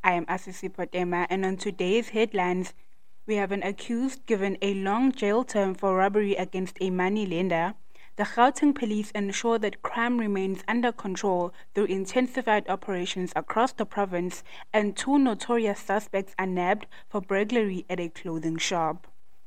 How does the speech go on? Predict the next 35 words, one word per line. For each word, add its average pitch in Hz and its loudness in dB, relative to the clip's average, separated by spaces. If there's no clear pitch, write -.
Stay 196 -2
tuned 214 0
as 185 -2
we 180 -8
bring 185 -2
you 185 -2
these 190 -2
and 185 2
more 202 4
on 196 0
the 180 -2
South 175 -2
African 220 0
Crime 165 -2
News 165 -6
Podcast. 170 -4
Our 240 8
first 262 4
headline 226 4
for 226 -2
the 208 4
day 202 4
looks 202 2
at 214 4
an 202 4
accused 247 0
given 196 2
a 202 2
long 214 4
jail 226 2
term 190 0
for 196 2
robbery 202 2
against 185 -2
moneylender. 165 -2